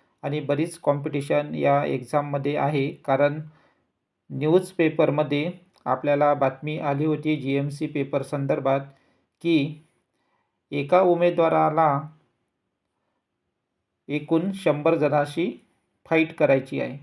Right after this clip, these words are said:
एवढी कॉम्पिटिशन या एक्झाममध्ये आहे. पहा आता विद्यार्थी मित्रांनो, आपली जी ही एक्झाम आहे नक्की कोणत्या तारखेपासून सुरू होत आहे ते आपण या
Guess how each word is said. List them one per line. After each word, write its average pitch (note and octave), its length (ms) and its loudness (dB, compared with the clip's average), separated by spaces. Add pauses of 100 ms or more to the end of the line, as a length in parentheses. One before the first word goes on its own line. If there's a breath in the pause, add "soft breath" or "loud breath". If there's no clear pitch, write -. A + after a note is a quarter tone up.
(160)
एवढी C#3 260 0
कॉम्पिटिशन D3+ 720 -4
या C#3+ 240 0
एक्झाममध्ये D3 680 -2
आहे. C#3+ 320 -2 (1160)
पहा D#3 220 4
आता F#3 420 2
विद्यार्थी D3+ 400 0
मित्रांनो, D3 540 -2 (180)
आपली C#3+ 340 0
जी F3+ 220 0
ही F3+ 200 -2 (120)
एक्झाम D3+ 400 -2
आहे D3+ 240 0 (1300)
नक्की D#3+ 460 -2 (180)
कोणत्या D#3 340 4
तारखेपासून E3 920 2 (220)
सुरू E3 340 2
होत D#3 260 0
आहे C#3+ 260 0 (1080)
ते D#3 80 4
आपण D3+ 440 4 (760)
या D3+ 420 2